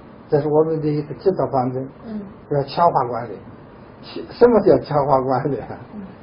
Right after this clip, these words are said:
Speaker 1: 就是你得要制定一些规矩。
Speaker 2: 对。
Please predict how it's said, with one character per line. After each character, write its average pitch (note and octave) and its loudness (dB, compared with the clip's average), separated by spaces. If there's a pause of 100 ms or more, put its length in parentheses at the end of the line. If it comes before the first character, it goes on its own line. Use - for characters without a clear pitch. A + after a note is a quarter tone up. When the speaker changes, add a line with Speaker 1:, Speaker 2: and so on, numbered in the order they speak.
(200)
Speaker 1:
就 D#3 -6
是 D3 -4
你 D#3 0
得 D#3 2
要 D3+ 6
制 D3+ -2
定 B2+ -2
一 B2 0
些 A#2 -4
规 D3 2
矩。 A#2 -8 (480)
Speaker 2:
对。 - -10